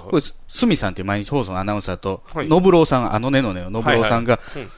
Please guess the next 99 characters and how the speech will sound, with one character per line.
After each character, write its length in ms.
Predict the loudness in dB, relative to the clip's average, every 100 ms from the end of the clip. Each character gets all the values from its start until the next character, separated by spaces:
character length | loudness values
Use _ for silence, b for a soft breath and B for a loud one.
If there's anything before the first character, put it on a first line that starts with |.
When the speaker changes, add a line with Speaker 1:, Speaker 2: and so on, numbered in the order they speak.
| -4
Speaker 1:
ひ 80 | 4
た 120 | 4
す 120 | 6
ら 100 | 4
一 180 | 4 0
時 80 | 2
間 160 | 4
街 220 | 4 2 2
歩 160 | 0
い 40 | -4
て 100 | -4
る 80 | -4
っ 20 |
て 180 | -6 -10
い 220 | -8 -10
う。 40 | B B B B -8 -14 -20 -20 -18
こ 180 | 2 6
う 60 | 6
い 40 |
う 40 | 6
の 80 |
は 60 | 4
な 140 | 4
か 100 | 4
っ 80 | 2
た 100 | -2
の。 100 | -10
Speaker 2:
は 240 | -8 0 2
い 80 | 4
は 100 | 2
い 80 |
は 280 | 0 -4 -8
い。 120 | -12 -16 -20 -20 -6
今 240 | 4 6
は 120 | 6 6
結 180 | 0
構 120 | 0 0
増 140 | 2
え 60 | 2
て 100 | 0
き 60 |
た 100 | -2
も 120 | -2
ん 20 | -2
ね。 80 |
Speaker 1:
今 140 | 6 8
増 60 | 8
え、 20 |
Speaker 2:
街 60 |
を 120 | 6 6
た 80 |
だ 100 | 6
歩 240 | 8 8 6
く 120 | 4
だ 100 | 4
け。 60 | 6
Speaker 1:
今 40 |
で 20 |
こ 120 | 4
そ 340 | 4 6 4 2
増 120 | 2
え 80 | 4
て 120 | 4
ん 80 | 2
ね 120 | 0
ん 20 | -2
け 100 | -4
ど 100 | -2
も、 200 | -4 -4
Speaker 2:
う 20 |
ん。 40 |
う 20 | -12
ん。 60 | B -2
Speaker 1:
当 160 | 0 2
時 80 |
は 60 | 2
な 100 | 2
か 80 | 0
っ 20 |
た 100 | -4
ね。 100 | -10
し 100 | 0
か 100 | 2
も、 100 | 2
Speaker 2:
う 40 |
ん。 100 | -2 -10 B 2
Speaker 1:
歩 280 | 4 6 2
い 80 |
て 160 | 4 2
る 100 | 4
そ 120 | 4
の、 200 | 2 2 -8 b b b 0
タ 100 | 6
レ 120 | 8
ン 80 | 6
ト 120 | 6
が、 300 | 6 6 4 -4
Speaker 2:
う 60 |
ん。 160 | -14